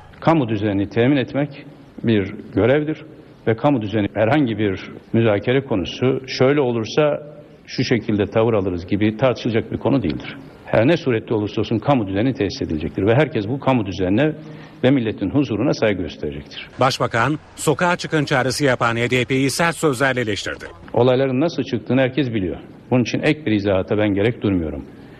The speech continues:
Speaker 1: H D P'den yapılan açıklamayla nasıl o silahlı denilen şahısların da sokağa çıkmış olduğunu da herkes çok açık bir şekilde gördü.
Speaker 2: Davutoğlu, Kobani eylemlerinden en çok Kürt vatandaşların zarar gördüğünü söyledi.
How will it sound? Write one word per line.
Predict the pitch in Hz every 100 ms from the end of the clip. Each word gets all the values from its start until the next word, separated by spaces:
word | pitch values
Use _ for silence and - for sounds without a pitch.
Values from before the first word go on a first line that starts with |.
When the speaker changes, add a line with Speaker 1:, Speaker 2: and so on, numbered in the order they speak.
| -
Speaker 1:
H | - 117
D | 123 120
P'den | 143 131 - - 123 135
yapılan | 110 104 117 104
açıklamayla | - - 113 107 120 98 80 - - - - -
nasıl | 147 156 131
o | 127
silahlı | 113 120 110 120 120
denilen | 107 107
şahısların | 101 110 104 104 117 117
da |
sokağa | 95 104 - 104
çıkmış | - - 143 -
olduğunu | 95 107 135
da | 139
herkes | 104 143 147 - - - - - -
çok | - 113
açık | 101 - -
bir |
şekilde | - 85 135
gördü. | 151 104 76 76 - 117
Speaker 2:
Davutoğlu, | 135 147 131 101 135 170
Kobani | 143 135 156 147
eylemlerinden | 135 127 127 127 131 131 127
en | 143
çok | 143 147 131
Kürt | - 196 143
vatandaşların | 123 127 127 123 139 139
zarar | 127 131 147 147
gördüğünü | 147 127 120 117
söyledi. | - -